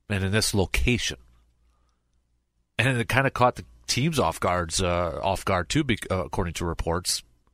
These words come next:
'cause they weren't expecting this. And now more reports are saying, you know, teams had inquired the N F L about Kaepernick's availability, which is kinda weird, too. It's like, it's like,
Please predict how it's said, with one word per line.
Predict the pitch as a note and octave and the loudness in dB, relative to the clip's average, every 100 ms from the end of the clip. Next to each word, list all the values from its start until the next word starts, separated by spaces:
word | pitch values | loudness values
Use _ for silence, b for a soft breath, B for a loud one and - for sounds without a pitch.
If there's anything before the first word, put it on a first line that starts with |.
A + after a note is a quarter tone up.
| _ _ _ _ _ | _ _ _ _ _
'cause | - F2 | -2 2
they | A2 | 4
weren't | B2 A#2+ | 4 0
expecting | - - C#3+ - G2+ | -2 2 2 2 -6
this. | D2 - - - - _ _ _ _ _ _ - | -8 -12 -12 -14 -20 _ _ _ _ _ _ -2
And | A2 G#2 | 0 4
now | G#2 G2+ | 4 4
more | G2+ A#2 | 2 2
reports | A2+ A#2+ G#2+ | 2 0 0
are | G2+ | -2
saying, | A2+ G#2+ G#2 | 0 0 0
you | |
know, | G2+ | -2
teams | - B2 A2+ | 0 -2 0
had | G#2+ G2+ | 0 0
inquired | G2 - A2+ G#2 F2+ | -2 0 2 2 0
the | G2 | -2
N | F2 | -4
F | - - | -4 2
L | E3+ F3+ - - - _ _ _ _ - | 4 4 -2 -10 -20 _ _ _ _ -4
about | A2 F#2+ G2+ F#2 - | 0 2 2 2 -4
Kaepernick's | - A#2+ G#2 - F#2 F#2 - | 0 2 2 2 -2 -4 -4
availability, | E2 E2+ D#2 D2 D#2 D#2 | -2 -4 -4 -4 -4 -4
which | D#2 G2+ | -6 -2
is | A2 - - _ - | -2 -2 -4 _ -4
kinda | - C3+ | -2 -2
weird, | C#3 C#3+ D3 B2+ | 0 2 2 0
too. | G3 D3+ | 2 2
It's | - | 2
like, | C3 B B B | 0 B B B
it's | - | -4
like, | D#3+ | -4